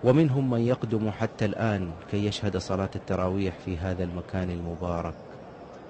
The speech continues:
نسأل الله سبحانه وتعالى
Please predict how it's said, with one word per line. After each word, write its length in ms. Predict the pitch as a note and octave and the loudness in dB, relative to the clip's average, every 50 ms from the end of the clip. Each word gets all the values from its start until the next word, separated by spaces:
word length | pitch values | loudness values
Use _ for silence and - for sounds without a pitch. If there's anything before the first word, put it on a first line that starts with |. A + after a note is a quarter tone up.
| - - - - - - - - - - - - - - - - - - - - - - - - - - - A#2+ | -18 -16 -16 -16 -16 -16 -16 -18 -16 -16 -16 -16 -16 -16 -16 -16 -16 -16 -16 -18 -16 -16 -16 -16 -16 -6 -2 -2
نسأل 280 | A#2+ - - G2+ G2+ | -2 0 -2 -2 -2
الله 320 | G2+ G#2 G#2+ G#2 F#2+ F#2+ F#2+ | -2 0 0 0 0 0 -2
سبحانه 560 | - - G2 - - - G2+ G2+ G2 F#2 F#2 | -4 -6 -8 -8 -6 -4 -2 -2 -2 -2 -2
وتعالى 760 | F#2+ F#2 F2+ F2 - F#2+ F2+ F2+ F#2+ F#2 F2+ F2+ F2 E2 E2 | -2 -4 -4 -2 -2 -2 0 0 0 -2 -2 -2 -4 -4 -6